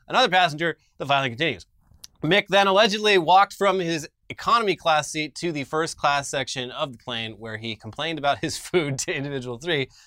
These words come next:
one of the flight attendants, and in the process of being escorted back to his seat, pulled down his pants and underwear and exposed his buttocks to individual three and passenger sitting nearby. This guy, did he take, uh, a sleeping pill, maybe?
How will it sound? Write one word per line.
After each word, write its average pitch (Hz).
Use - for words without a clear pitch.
one 127
of 117
the -
flight 214
attendants, 156
and 190
in 175
the 160
process 151
of 143
being 156
escorted 147
back 131
to 135
his 117
seat, 123
pulled 247
down 254
his 233
pants 196
and 233
underwear 165
and 147
exposed 247
his 220
buttocks 175
to 151
individual 185
three 170
and 165
passenger 139
sitting 131
nearby. 110
This 294
guy, 381
did 349
he 320
take, 370
uh, 220
a -
sleeping 196
pill, 180
maybe? 175